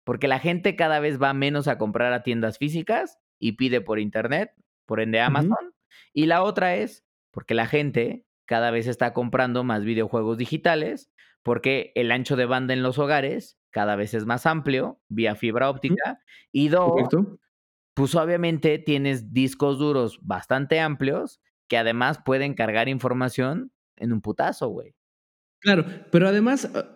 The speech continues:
Speaker 2: ojo, porque, digo, el, tu, tu tema, lo que hablamos hace rato, tu tema de lo digital tiene validez, pero a-, aunque, hoy en día, aunque compres un juego, como decíamos también hace rato, aunque compres un juego físico,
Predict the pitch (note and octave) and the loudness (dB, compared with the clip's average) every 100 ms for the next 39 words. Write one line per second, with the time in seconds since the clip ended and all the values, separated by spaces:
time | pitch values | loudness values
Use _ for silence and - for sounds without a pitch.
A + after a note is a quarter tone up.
0 | G3+ G#3+ E3 C#3+ C#3 D3 C#3+ - C#3 D#3 | 0 2 2 2 2 4 2 2 2 4
1 | C#3+ B2+ A#2+ B2 A#2 - C#3+ C#3+ C#3 F3 | 4 4 2 2 2 2 2 2 2 4
2 | F3 E3+ C3+ B2 B2+ C3 C#3 C3 C3 A2+ | 4 4 2 2 2 2 2 0 0 0
3 | A2 A2+ A2 D3+ D#3+ C#3 A#2 A2 A#2 A#2+ | -2 -2 2 2 4 4 2 2 0 0
4 | C3+ C3 C3 - - _ - D3+ C#3+ C#3+ | 2 2 0 -10 -20 _ -4 2 4 4
5 | C#3 C3 B2+ B2+ C#3 - - _ _ _ | 4 4 4 2 0 -4 -12 _ _ _
6 | _ - F3+ F#3 E3 - C#3 C#3 B2+ - | _ 6 6 6 2 0 2 2 2 0
7 | - E3+ G#3 G3+ G#3+ F#3+ C3+ C3 B2+ C3 | 4 6 6 6 6 4 4 2 0 2
8 | D#3 E3 E3 E3 D#3+ E3 D3 B2+ A#2+ - | 4 4 4 4 4 4 4 4 2 0
9 | A#2+ A#2 A#2 C3 B2 B2+ B2+ B2 B2+ D3 | 2 4 2 2 0 2 2 2 2 2
10 | D#3 G#2+ A2 B2 B2 B2+ B2 C3 B2+ A#2 | 2 0 0 2 2 2 2 2 2 2
11 | F3 E3 C#3 - C#3+ | 2 2 2 2 0